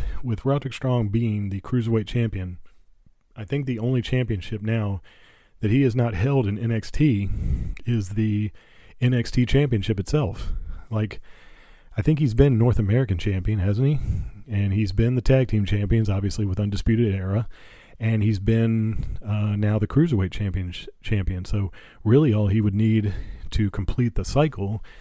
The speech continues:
is become N X T champion. So does that mean Roderick Strong is gonna stay with N X T? Is he gonna go to the main roster? Uh, what's gonna happen? And to be honest with you,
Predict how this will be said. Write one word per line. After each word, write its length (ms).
is 120
become 260
N 100
X 140
T 140
champion. 480
So 420
does 120
that 140
mean 480
Roderick 320
Strong 260
is 80
gonna 180
stay 200
with 140
N 80
X 180
T? 280
Is 140
he 140
gonna 160
go 140
to 60
the 80
main 220
roster? 500
Uh, 280
what's 260
gonna 160
happen? 460
And 100
to 60
be 120
honest 300
with 120
you, 200